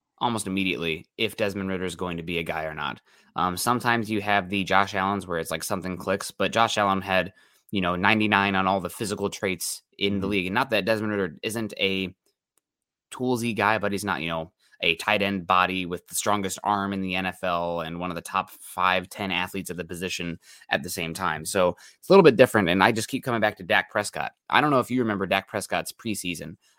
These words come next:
Speaker 1: um, that year with the Cowboys. I was working with a Cowboy fan at the time, and I really, really liked Dak coming out of college. So I was, um, interested to see how he'd play, but it was pretty obvious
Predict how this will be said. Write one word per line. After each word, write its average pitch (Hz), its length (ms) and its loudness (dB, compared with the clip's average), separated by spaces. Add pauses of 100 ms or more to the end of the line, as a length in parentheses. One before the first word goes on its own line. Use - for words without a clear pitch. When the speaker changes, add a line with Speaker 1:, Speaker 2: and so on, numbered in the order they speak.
(100)
Speaker 1:
um, 85 500 0
that 95 280 0
year 90 120 -4
with 85 80 -4
the 85 60 -12
Cowboys. 85 480 -2
I 87 60 2
was 90 140 -2
working 95 220 -2
with 73 60 -10
a - 20 -16
Cowboy 87 320 -2
fan 87 180 -4
at 82 60 -6
the 85 60 -6
time, 87 220 -2
and 85 80 -2
I 90 40 4
really, 92 520 -2 (280)
really 101 260 0
liked 85 200 -4
Dak 82 220 0
coming 90 200 -8
out 82 120 -4
of 85 60 -10
college. 85 400 -4
So 90 80 -4
I 85 80 0
was, 82 180 -4
um, 82 240 -6 (300)
interested 113 300 -2
to 85 60 -6
see 107 160 0
how 95 100 -2
he'd 87 140 -4
play, 113 180 2
but 92 120 2
it 156 40 2
was 160 120 -2
pretty 156 260 -2
obvious - 500 2